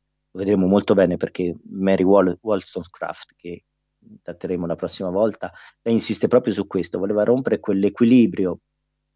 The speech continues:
queste donne volevano rompere, rompevano di fatto quell'equilibrio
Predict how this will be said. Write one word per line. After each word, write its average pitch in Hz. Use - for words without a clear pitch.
queste 104
donne 107
volevano 95
rompere, 98
rompevano 98
di 90
fatto -
quell'equilibrio 101